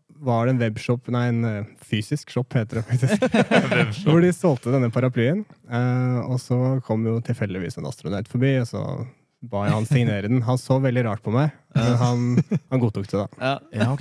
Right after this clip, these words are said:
Speaker 2: Så det er, det er, det er en faktisk signering. Det er ikke en sånn signering som du ser liksom på noen steder hvor det er på en måte signert for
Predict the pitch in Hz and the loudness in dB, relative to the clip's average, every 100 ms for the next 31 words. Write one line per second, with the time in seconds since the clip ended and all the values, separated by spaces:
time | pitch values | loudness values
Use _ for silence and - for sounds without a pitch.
0 | 170 147 139 117 117 113 104 123 120 120 | -2 0 0 0 2 2 2 0 0 -2
1 | - 120 - - 113 120 107 107 107 135 | -4 -6 -6 -6 -4 0 0 0 0 0
2 | 127 117 127 120 92 92 92 107 107 - | 0 0 2 2 2 0 0 0 0 0
3 | 95 92 107 104 98 110 107 98 95 98 | 0 0 0 -2 0 0 0 0 0 0
4 | 101 92 107 98 - 101 95 - - | 0 0 0 -2 -2 -2 -2 -4 -6